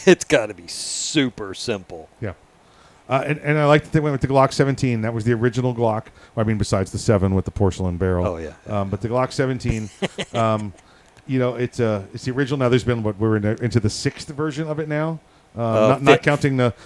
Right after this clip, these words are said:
Speaker 2: well, not, not counting all of the half models that came out. Remember the two point five and all that,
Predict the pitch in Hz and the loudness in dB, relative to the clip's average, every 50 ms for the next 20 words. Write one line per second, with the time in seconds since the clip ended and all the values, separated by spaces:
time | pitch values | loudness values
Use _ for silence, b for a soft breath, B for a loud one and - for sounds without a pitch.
0 | B B B B B 143 143 147 147 143 135 135 143 147 147 - - 143 139 147 | B B B B B 0 2 2 2 0 2 2 2 2 4 4 2 2 4 2
1 | 139 135 127 131 135 135 131 113 123 95 113 127 131 123 - - 135 131 135 131 | 2 2 2 2 2 2 0 -2 -2 -2 0 0 0 0 -2 -2 0 0 2 2
2 | 135 135 120 107 135 127 - - 143 135 135 135 143 139 - - 120 117 120 117 | 0 0 0 0 -2 -2 0 0 0 2 2 2 2 0 -2 -2 0 2 2 2
3 | 110 - - 131 - - 127 117 - 113 107 107 110 110 110 110 107 110 110 110 | 2 2 0 0 0 0 0 0 0 -2 0 0 2 4 4 4 2 2 0 0
4 | 110 107 | -2 -4